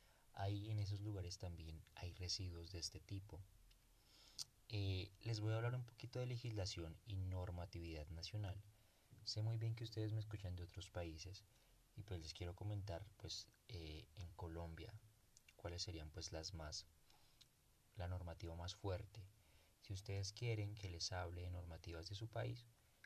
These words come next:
con todo gusto lo haré. Pero, pues, eh, hacemos el que tenemos, eh, a la mano, que, pues, sería el país donde se hace el podcast, que es Colombia.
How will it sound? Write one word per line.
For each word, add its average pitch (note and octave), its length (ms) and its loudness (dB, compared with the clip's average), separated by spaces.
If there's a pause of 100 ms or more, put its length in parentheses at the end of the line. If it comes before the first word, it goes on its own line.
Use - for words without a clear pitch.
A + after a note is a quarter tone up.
(100)
con F#2 200 -4
todo D#2+ 260 -4
gusto F2 360 -6
lo F2+ 100 0
haré. A#2+ 200 0 (960)
Pero, F2 200 0
pues, - 440 0 (260)
eh, E2+ 300 0 (340)
hacemos F#2 380 2
el G2+ 100 2
que - 120 -2
tenemos, E2+ 600 -2
eh, E2 280 0
a D#2+ 100 2
la E2 100 0
mano, E2 300 -2
que, G2 100 -2
pues, E2+ 180 -6
sería D#2+ 360 -4 (120)
el F2 100 -4
país D#2+ 480 -6
donde E2 240 -8
se D#2+ 100 -4
hace D#2 140 -4
el - 60 -10
podcast, - 380 -8
que E2+ 100 -6
es - 60 -6
Colombia. - 380 -8